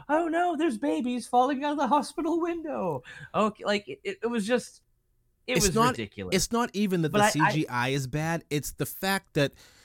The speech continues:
Speaker 2: he's gently placing them onto a gurney and then running with said gurney, and the pavement is falling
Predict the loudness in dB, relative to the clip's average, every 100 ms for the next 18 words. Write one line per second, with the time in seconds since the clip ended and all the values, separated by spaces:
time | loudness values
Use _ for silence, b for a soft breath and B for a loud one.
0 | b 0 0 0 2 0 2 -4 -4 -4
1 | -2 0 0 -2 -2 -4 -2 -2 0 -2
2 | -2 -6 -2 0 0 -2 -2 0 0 0
3 | 0 0 2 0 -2 -4 -4 -4 -4 0
4 | 2 2 0 -2 -4 b b b -4 -2
5 | -2 -4 -6 0 0 2 -2 -2 -8 -10
6 | -10 -2 0 2 0 2 0